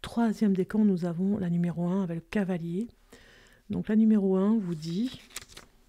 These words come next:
ici, on vous dit, ne craignez pas le renouvellement, mais n'oubliez pas la tradition que vous a,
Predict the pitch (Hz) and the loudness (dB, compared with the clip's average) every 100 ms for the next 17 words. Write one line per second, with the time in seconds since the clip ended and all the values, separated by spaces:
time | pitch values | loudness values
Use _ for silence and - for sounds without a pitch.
0 | _ _ _ _ _ _ _ _ _ _ | _ _ _ _ _ _ _ _ _ _
1 | - _ _ _ _ _ - _ _ - | -20 _ _ _ _ _ -20 _ _ -20
2 | - _ _ - - _ _ _ _ _ | -20 _ _ -20 -20 _ _ _ _ _
3 | _ _ _ 220 208 - 190 202 226 - | _ _ _ -4 -4 -10 -8 -6 -6 -12
4 | _ _ _ _ - - 185 185 170 180 | _ _ _ _ -10 -4 -2 -4 -8 -6
5 | 220 254 - - - _ _ _ _ _ | -6 -6 -12 -20 -20 _ _ _ _ _
6 | _ 196 190 185 - - 285 247 247 226 | _ 2 2 2 -6 -4 0 0 0 -2
7 | 233 233 196 180 180 175 170 240 226 220 | -2 -2 -2 0 -2 -2 2 4 4 4
8 | 202 180 180 240 214 185 196 208 196 190 | 2 2 2 2 2 2 2 2 0 0
9 | 233 208 165 - 240 202 196 233 226 220 | -2 -2 -6 -4 -2 -2 -4 0 0 0
10 | 190 175 175 175 | -4 -4 -6 -8